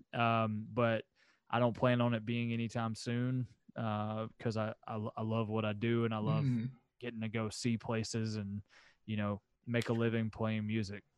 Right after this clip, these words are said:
Speaker 2: Yeah.
Speaker 1: So.
Speaker 2: And you get to travel too. That's one thing I'm like, and also meeting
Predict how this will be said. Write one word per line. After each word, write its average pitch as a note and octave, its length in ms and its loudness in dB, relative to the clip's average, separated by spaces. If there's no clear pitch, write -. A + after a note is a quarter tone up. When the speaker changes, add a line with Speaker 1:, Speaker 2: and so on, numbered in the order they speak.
Speaker 2:
Yeah. E3 220 -2
Speaker 1:
So. G2+ 140 -6
Speaker 2:
And D#3+ 120 0
you C3+ 200 2
get C3 260 -2
to - 60 -2
travel B2 420 -2
too. A2 220 -4
That's G#2+ 260 -2
one D3+ 220 4
thing D#3 300 2
I'm B2 160 2
like, B2 260 0
and D3+ 300 12
also D3 280 4
meeting C#3 340 4